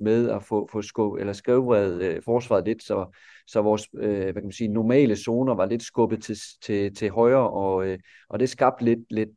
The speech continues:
øh, uroligheder centralt. Men det er meget, meget, meget små ting, men det kunne godt være de største nationer, altså Frankrig, Norge,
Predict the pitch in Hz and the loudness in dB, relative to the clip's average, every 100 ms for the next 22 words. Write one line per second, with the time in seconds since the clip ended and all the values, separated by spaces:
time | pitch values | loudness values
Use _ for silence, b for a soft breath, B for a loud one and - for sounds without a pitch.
0 | - 107 98 110 107 135 107 95 101 104 | -10 -6 -4 -4 2 2 2 -2 -2 -2
1 | 90 92 - 120 98 117 117 135 139 147 | -4 -8 -2 2 2 0 0 2 4 4
2 | 143 135 135 - 135 131 156 143 117 117 | 4 2 0 -2 -4 0 -2 -2 -2 -2
3 | 117 175 156 123 131 117 104 - 156 147 | -2 0 2 4 4 2 -4 -4 -2 -2
4 | - 110 104 127 120 101 90 - - 110 | -4 -4 -2 0 0 0 -2 -6 -6 -4
5 | 117 117 104 104 104 110 110 | -4 -6 -4 2 2 4 2